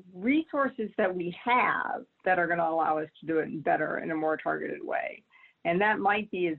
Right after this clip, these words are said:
good as lessons learned. So we clearly have vastly more testing capacity than we did when we had to shut down the first time. And by July, we're gonna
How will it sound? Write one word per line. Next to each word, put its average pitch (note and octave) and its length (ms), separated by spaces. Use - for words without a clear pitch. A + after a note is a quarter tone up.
good E3+ 200
as D3+ 140
lessons D#3+ 500
learned. - 460
So F3 380
we F3 300
clearly A#3 440
have E3+ 480
vastly F#3 560
more D#3+ 280
testing E3+ 380
capacity E3 600
than D#3 220
we D3+ 380
did E3+ 240
when D#3 520
we D#3+ 120
had E3+ 160
to D#3+ 60
shut - 200
down D#3 160
the D#3+ 120
first F#3 240
time. F3 260
And D#3+ 200
by E3 220
July, E3 520
we're D#3 100
gonna D#3+ 160